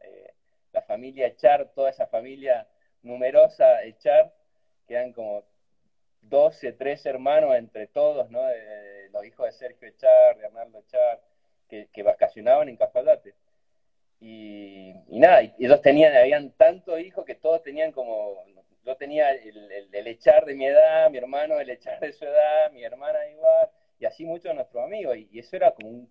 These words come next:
club social, ¿no? Entonces ellos tenían pileta, eh, cancha de fútbol, no sé, de tenis, qué sé yo. Entonces cuando llegaban nos metíamos ahí en, en Echar, y así era nuestra vida, ¿no?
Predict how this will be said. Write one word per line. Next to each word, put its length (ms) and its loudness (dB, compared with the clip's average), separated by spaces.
club 120 -20
social, 520 0
¿no? 180 -14
Entonces 260 -4
ellos 160 0
tenían 320 -10
pileta, 800 0
eh, 600 -18
cancha 420 4
de 140 -4
fútbol, 840 -4
no 120 -10
sé, 140 -12
de 180 -10
tenis, 600 -8
qué 120 -18
sé 80 -20
yo. 60 -8
Entonces 400 -12
cuando 440 -10
llegaban 480 2
nos 120 -16
metíamos 640 -6
ahí 240 -8
en, 260 -20
en 100 -20
Echar, 360 -6
y 100 -10
así 440 -12
era 300 -2
nuestra 280 -6
vida, 300 -10
¿no? 240 -12